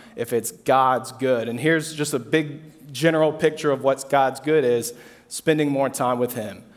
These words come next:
having a closer relationship with God, um, giving your life over to Jesus and aligning your life to look more and more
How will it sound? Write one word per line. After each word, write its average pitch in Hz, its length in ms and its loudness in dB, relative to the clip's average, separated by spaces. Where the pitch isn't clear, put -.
having 139 320 0
a 123 80 -2
closer 151 440 -2
relationship 127 480 0
with 117 160 -8
God, 104 380 -6
um, 107 440 -2
giving 156 340 2
your 147 200 2
life 139 680 2
over 143 240 0
to 135 80 -2
Jesus 127 600 -4
and 123 120 -2
aligning 135 460 2
your 131 120 -4
life 127 340 0
to 131 40 -8
look 120 180 -4
more 135 300 0
and 127 80 -2
more 131 400 2